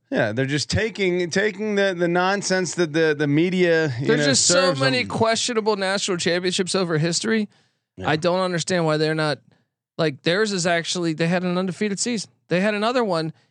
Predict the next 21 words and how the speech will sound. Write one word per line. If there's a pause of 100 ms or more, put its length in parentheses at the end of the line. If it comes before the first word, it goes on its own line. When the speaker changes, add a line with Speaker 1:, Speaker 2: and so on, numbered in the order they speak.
(120)
Speaker 2:
You
go
back
and
<laughs>
look
in
the
eighties. (1120)
I, (440)
I
don't (160)
understand
why
they're
not (560)
a
national
champion
in,
say,